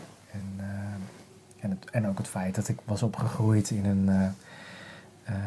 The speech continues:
in een, in een gebroken gezin met, met, nou ja, met, eigenlijk met een nieuwe vader. En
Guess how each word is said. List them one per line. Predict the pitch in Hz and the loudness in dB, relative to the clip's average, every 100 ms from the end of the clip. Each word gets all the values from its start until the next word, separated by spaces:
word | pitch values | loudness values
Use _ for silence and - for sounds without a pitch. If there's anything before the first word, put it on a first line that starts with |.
| 98 98 98 98 92 92 95 - - - _ - - - | -4 -4 -6 -6 -6 -6 -8 -12 -20 -20 _ -20 -20 -8
in | - 98 | 0 4
een, | 90 95 | 6 4
in | 101 | 0
een | 98 92 95 | 0 0 -2
gebroken | 101 107 107 - | 4 6 6 4
gezin | 104 113 101 | 2 6 6
met, | 101 98 117 | 6 4 0
met, | 113 101 - 113 | 2 0 0 2
nou | 117 | 2
ja, | 87 | 2
met, | 90 95 | -2 -4
eigenlijk | - - | -6 -6
met | 95 | -2
een | 95 | 0
nieuwe | 95 95 | 2 0
vader. | 92 90 95 110 123 - - - - - - - - - - | -2 -2 0 0 0 -4 -20 -20 -20 -20 -20 -20 -20 -20 -8
En | 110 95 95 104 | -4 0 0 -2